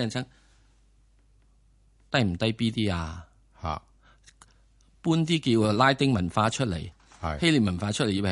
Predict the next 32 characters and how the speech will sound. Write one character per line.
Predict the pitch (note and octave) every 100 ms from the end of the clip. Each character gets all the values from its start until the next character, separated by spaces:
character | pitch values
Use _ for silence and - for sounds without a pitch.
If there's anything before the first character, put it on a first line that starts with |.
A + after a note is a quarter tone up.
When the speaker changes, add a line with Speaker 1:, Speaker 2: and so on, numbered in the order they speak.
| F2+
Speaker 1:
係 |
高 | B2+
檔 | B2 A2+ G2+
啲 | A2+ A2+
嘅 |
咩？ | G#2 A2+ - _ _ _ _ _ _ - - _ - _ _ _ -
因 | F3
為 | C3+
佢 |
哋 | B2
冇 | G#2+
睇 | A2+ A#2+
中 | B2 C#3
國 | B2+
歷 | F#2+ -
史 | F#2+
咯。 | G#2 B2 - _ _ _ _
Speaker 2:
係。 | D#2+
Speaker 1:
中 | D2 G3
國 | E3+
歷 | A2+
史 | - C3+
嗰 | D3
陣 | C#3+
時， | C#3+ C3+
佢 | A#2 -
強 | - G2 E2 D#2+ F#2+
秦 | - D#2 E2+ F#2+
與 | F#2+ G#2
強 | - E2 D#2
齊 | F2 - - -
咯。 | F2